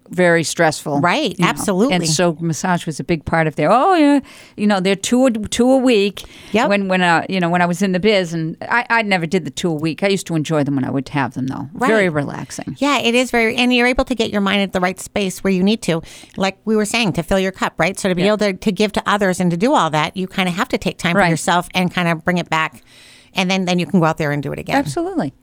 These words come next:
Speaker 1: If you can do that, that's awesome.
Speaker 2: Absolutely.
Speaker 1: So, um,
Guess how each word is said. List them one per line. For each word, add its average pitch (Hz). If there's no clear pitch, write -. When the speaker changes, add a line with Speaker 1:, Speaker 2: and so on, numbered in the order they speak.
Speaker 1:
If 208
you 240
can 180
do 240
that, 269
that's 175
awesome. -
Speaker 2:
Absolutely. 175
Speaker 1:
So, 349
um, 247